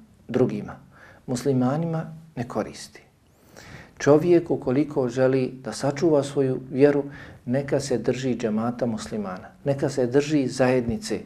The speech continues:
zajednice muslimana. U svome životu nailazit će zasigurno čovjek na prepreke, snalazit će ga iskušenja, tegobe, nedaće.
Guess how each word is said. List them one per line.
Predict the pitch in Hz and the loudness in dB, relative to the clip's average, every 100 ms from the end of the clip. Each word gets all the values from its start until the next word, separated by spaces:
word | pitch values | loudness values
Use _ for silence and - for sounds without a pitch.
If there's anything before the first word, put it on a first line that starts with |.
| - _ _ | -14 _ _
zajednice | - 143 147 135 120 120 | 2 4 4 0 -2 0
muslimana. | 107 - 110 98 95 - - - - - - | 0 -2 -6 -6 -8 -14 -20 -20 -18 -16 -10
U | - | -4
svome | 117 143 170 165 | 2 4 6 4
životu | 135 120 117 - - - - - - | 2 4 2 2 -10 -12 -20 -18 -8
nailazit | - 131 165 180 143 135 | 0 4 6 6 6 4
će | 139 | 4
zasigurno | 139 190 185 151 151 135 | 6 6 6 8 8 8
čovjek | 131 156 139 127 127 | 4 4 4 2 4
na | 143 165 - - | 4 4 -2 0
prepreke, | 135 135 117 - - - - _ _ _ _ - - _ | 0 0 -4 -6 -16 -20 -20 _ _ _ _ -20 -20 _
snalazit | - 147 165 156 139 | -2 4 6 4 2
će | 139 123 | 2 4
ga | 117 | 4
iskušenja, | 113 - - 107 107 113 107 - - - - - - | 0 -4 -6 0 0 0 -2 -10 -18 -20 -20 -20 -2
tegobe, | 113 110 143 139 113 | 0 6 6 8 6
nedaće. | 117 135 135 - 110 | 6 6 4 4 -6